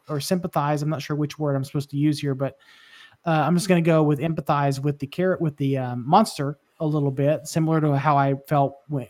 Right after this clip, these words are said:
in the original Kong film. And like I said, this movie does mirror King Kong in some really significant ways. But overall, I,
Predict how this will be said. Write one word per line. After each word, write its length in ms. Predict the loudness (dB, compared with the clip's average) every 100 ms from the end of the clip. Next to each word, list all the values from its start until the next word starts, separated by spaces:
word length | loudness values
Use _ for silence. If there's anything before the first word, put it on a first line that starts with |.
| -4
in 240 | -2 0
the 180 | -2 -2
original 340 | -2 -2 -4
Kong 380 | -4 -2 0 0
film. 340 | -2 -4 -4 -10 _ -4
And 400 | 0 2 0 -4 _ -4
like 160 | -2
I 40 | 0
said, 280 | 2 2
this 240 | 2 0 2
movie 320 | 2 4 2
does 260 | 4 2 4
mirror 540 | 4 4 4 2 -2
King 240 | -4 -4 -4
Kong 480 | -2 0 0 -2 -8 _ _ -20 -10 2
in 200 | 4 4
some 360 | 2 0 0
really 300 | 0 2 2
significant 680 | 2 -2 -2 -4 -4 -10 -8
ways. 560 | -6 -6 -4 -6 -8 -16 _ -4
But 160 | -2 2
overall, 680 | 4 4 4 8 10 8 6
I, 140 | 0